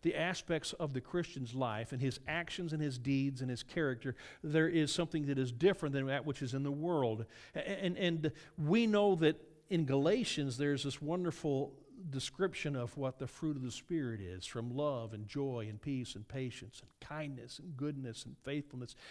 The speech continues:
gentleness and self-control. And we could probably even add to that list the things that God does in our lives that are positive and encouraging. But if you've died to yourself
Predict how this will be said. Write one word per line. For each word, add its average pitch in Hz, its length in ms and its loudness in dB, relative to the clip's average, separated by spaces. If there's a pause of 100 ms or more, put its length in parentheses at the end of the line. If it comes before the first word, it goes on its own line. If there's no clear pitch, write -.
(220)
gentleness 131 640 -2
and 120 100 -10
self-control. 135 920 -6 (220)
And 170 140 4
we 202 100 6
could 202 180 2
probably 175 380 -2
even 143 260 0 (120)
add 175 300 -2
to 131 80 -4
that 107 200 -4
list 113 360 -6
the 135 80 -6
things 175 360 -4
that 139 160 -8
God 131 320 -6
does 147 320 -2
in 127 80 -6
our 107 140 -4
lives 101 340 -6
that 120 80 -8
are 107 60 -6
positive 127 600 -8
and 113 100 -6
encouraging. 107 720 -6 (1300)
But 160 100 4
if 165 160 4
you've 127 220 2
died 190 340 0
to 214 80 -2
yourself 123 560 -2